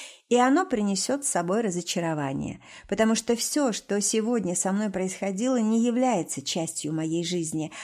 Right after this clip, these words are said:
а мужчина этот не мой и никогда им не станет. "Отвези меня, пожалуйста, домой", попросила я. "Всё же ты ужасная трусиха", улыбнулся Максим без тени издёвки.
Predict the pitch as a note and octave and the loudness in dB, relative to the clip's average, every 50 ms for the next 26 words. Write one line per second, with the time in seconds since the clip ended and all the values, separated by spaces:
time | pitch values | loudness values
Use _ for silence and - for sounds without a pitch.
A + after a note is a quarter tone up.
0 | - - - - - - G#3 G#3+ G#3+ A3 A3+ A3 - - - D4+ D#4+ D4+ B3+ A3 | -14 -14 -16 -12 -2 2 4 4 6 6 4 4 2 0 2 2 4 4 4 2
1 | - - - F3+ E3 - - C#3+ - - - - A#3 B3+ D4+ E4+ D4 A3 G3+ G3+ | 0 -2 -2 -4 -2 -2 -6 -8 -8 -10 -4 2 4 4 6 6 6 4 4 2
2 | G3+ G3+ G3+ G3 F#3+ F#3+ _ _ _ - F3 E3 E3+ E3 - F#3 F3+ F3 E3 F3+ | 2 2 0 -2 -4 -6 _ _ _ -2 0 0 -2 -2 -2 -4 -4 -2 -2 -2
3 | G3+ - - C4 B3+ B3 B3+ B3+ - - - - D3+ C#3 C#3 C#3 C#3+ D3 D3 - | 0 0 2 2 2 2 2 2 0 -2 -2 -2 -2 -2 -2 -2 -4 -6 -8 -10
4 | - - _ _ _ _ _ _ _ _ _ _ _ _ _ _ _ _ - G3+ | -16 -20 _ _ _ _ _ _ _ _ _ _ _ _ _ _ _ _ -4 -4
5 | G3+ G3 - G#3+ G3+ G3+ B3 B3+ B3 A3+ G3+ G3 G3 G3 G3 F#3+ F#3+ F3+ E3+ - | -2 0 0 0 2 2 4 4 4 4 4 2 2 2 2 2 0 0 0 0
6 | F3 F#3 F3+ F#3 F3+ F3 F3+ F3 - - F#3+ F3 F3 E3+ F#3+ F#3+ F3+ D#3+ C#3+ C#3+ | -2 0 2 0 0 0 -2 -4 -6 -4 -4 -4 0 0 2 2 2 2 0 -2
7 | D3 C#3+ - - D3+ - D#3 D#3 D#3+ - - D3+ D#3 D3+ D#3 D#3 D#3 D3 - - | -4 -6 -8 -8 -6 -6 -4 -2 -2 -2 -2 -2 -4 -4 -4 -4 -4 -6 -8 -12
8 | _ _ _ _ _ - - - _ _ - - - - G#3+ A3+ A#3 B3+ C4+ D4 | _ _ _ _ _ -20 -20 -20 _ _ -8 -6 -2 0 2 4 6 6 6 6
9 | C#4+ D#4 D#4+ - - A3 A3+ A#3+ B3+ C4 C4+ C#4 C#4 A#3+ A3 G#3 G3 G3 G3 - | 6 4 2 2 2 2 2 2 2 2 4 4 4 4 6 6 6 6 4 2
10 | - A3+ A3+ A3+ B3 C#4 D#4 D4 - - A3 A#3+ B3 - A3 F3 E3 - - - | 0 0 0 0 2 2 2 4 2 2 2 0 0 2 0 0 0 -2 -10 -20
11 | - - _ - G3 G3+ G3 F#3 F3 F#3+ F#3+ F#3 F3 E3+ - - F#3 F3+ F3 F3 | -20 -16 _ -2 0 2 2 2 2 2 2 2 2 0 0 0 0 -2 -2 -2
12 | F3 - - - B3 B3 B3 A3+ F#3 F#3 F3+ - - - F#3+ F#3 F3+ F3+ F#3 - | -4 -2 -2 0 0 2 0 0 0 0 -2 -4 -4 -2 -2 0 0 0 -2 -2
13 | - G3 F#3 E3+ E3 E3+ D3+ C3+ - - - E3 E3 - | -4 -4 -4 -2 -2 -2 -2 -4 -6 -10 -12 -12 -12 -12